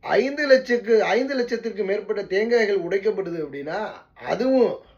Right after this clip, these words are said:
நம்ம சிங்கமுனரி தேரோட்டத்தினுடைய சிறப்பு தான். அது மட்டும் இல்லைங்க, தேரை இழுக்கும்போது பயங்கரமா வெயில் அடிக்கும். தேரை சுத்தி வந்து அப்படியே நிலை கூட்டும் போது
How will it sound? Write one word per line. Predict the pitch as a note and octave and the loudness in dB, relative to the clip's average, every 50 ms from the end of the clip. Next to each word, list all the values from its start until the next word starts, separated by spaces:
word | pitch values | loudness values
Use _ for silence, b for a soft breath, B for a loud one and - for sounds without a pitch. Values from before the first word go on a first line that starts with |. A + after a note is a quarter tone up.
| b | b
நம்ம | - D#3+ D3+ D3+ D3 | -10 -8 -6 -4 -4
சிங்கமுனரி | C3+ - E3 F3 G3 G3 F#3+ E3+ D#3+ D3+ | -6 -6 -4 -4 -2 -2 -2 -2 -4 -6
தேரோட்டத்தினுடைய | C3 D3 D3 D3 C#3+ C3 C3+ C3 B2 C3 C3+ C3 B2+ B2+ B2 A2+ - | -4 -4 -4 -4 -4 -6 -6 -8 -10 -10 -10 -8 -8 -10 -10 -12 -14
சிறப்பு | - - - D3+ D3+ - - C3+ | -16 -10 -8 -8 -8 -8 -10 -12
தான். | B2+ B2 B2 C3+ - - _ _ _ | -14 -14 -14 -16 -20 -20 _ _ _
அது | - - E3 G3 G3+ | -8 2 4 4 6
மட்டும் | G#3 G#3 G3 G#3+ A#3 A3 | 6 4 2 4 2 2
இல்லைங்க, | G3+ F#3 F3 E3 D3+ C#3+ D3+ E3+ F3 - b b b b b b b | 4 4 4 2 2 2 0 0 -2 -4 b b b b b b b
தேரை | _ - G3 A#3 C4 D4 D4 C4+ B3+ | _ 8 10 10 10 10 8 4 0
இழுக்கும்போது | A#3+ B3 B3+ G#3+ B3 A3+ A#3 A#3 A3+ | -2 -4 -4 -2 2 4 4 4 4
பயங்கரமா | G3+ F#3 F3 F#3+ G#3 A3 A3 A3 A3+ G#3 | 4 2 0 2 2 0 0 0 0 -2
வெயில் | F#3 F#3 G3 G3+ | -2 -2 -2 -2
அடிக்கும். | G3+ F#3 E3 E3 - D#3+ D#3+ - - - _ | -2 -4 -4 -6 -8 -10 -10 -10 -10 -14 _
தேரை | _ F3 F3+ G#3+ B3+ C4 A#3+ | _ 2 6 6 8 8 6
சுத்தி | A3+ A3 G3+ G3 - A#3+ | 4 0 -4 -8 -6 -4
வந்து | A#3+ G#3+ G3 F#3+ F#3+ G3+ A3+ A3 G3+ F3+ B B B B | -2 -2 -2 -4 -4 -6 -4 -4 -4 -4 B B B B
அப்படியே | B - E3 F3 G#3 G#3+ G3 | B -6 -2 4 4 4 4
நிலை | F#3 F#3+ A3 A#3+ A3+ | 4 4 2 2 2
கூட்டும் | - A#3 G3 G3 G3 F#3 | 2 -4 -6 -6 -6 -4
போது | F3 F#3 F#3 F3 E3+ D#3 C#3 C3 | -2 -4 -4 -4 -4 -6 -8 -10